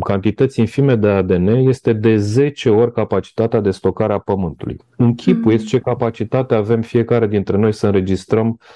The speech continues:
Speaker 1: uh, informații în interiorul nostru. Ori acest,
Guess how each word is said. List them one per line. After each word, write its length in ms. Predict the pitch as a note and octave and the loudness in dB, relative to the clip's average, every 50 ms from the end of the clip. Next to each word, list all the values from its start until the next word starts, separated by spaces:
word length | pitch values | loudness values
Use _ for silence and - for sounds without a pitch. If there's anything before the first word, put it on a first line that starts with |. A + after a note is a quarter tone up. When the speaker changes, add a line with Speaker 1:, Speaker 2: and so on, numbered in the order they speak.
| - - - - | -20 -20 -12 -6
Speaker 1:
uh, 760 | - F#2+ G2 G2 F#2+ F#2+ F#2+ F#2 F#2 F2+ F#2 F#2 G2+ F#2+ F#2 | -2 0 0 2 0 0 0 0 -2 -2 -2 -2 -2 0 0
informații 640 | G2 G2+ - - G#2 G2+ G#2 G#2+ G#2 F#2+ - - G2 | 0 -2 0 -2 -2 -2 -2 -2 -2 -2 -2 -2 0
în 60 | G2 | 0
interiorul 460 | F#2+ F2+ F#2 G2+ F#2+ F#2+ F#2 F2+ F2 | 0 0 0 0 0 2 0 0 -2
nostru. 380 | - F2+ - - - - - _ _ - - - - - - - - - | -2 -4 -6 -6 -8 -12 -12 _ _ -20 -20 -20 -20 -20 -20 -18 -10 -4
Ori 160 | - A#2+ A#2 | -2 0 0
acest, 340 | A2+ A2 - D#3+ E3 - - | 0 0 -2 -2 -4 -4 -8